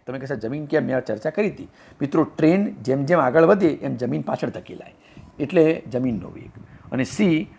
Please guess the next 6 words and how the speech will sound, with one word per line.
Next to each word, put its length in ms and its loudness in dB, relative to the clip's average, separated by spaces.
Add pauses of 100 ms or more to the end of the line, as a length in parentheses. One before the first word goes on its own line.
(220)
ટ્રેન 300 6 (160)
એની 420 4
છત 180 2
ઉપર, 460 4 (560)
ટ્રેન 320 4 (120)
એની 300 0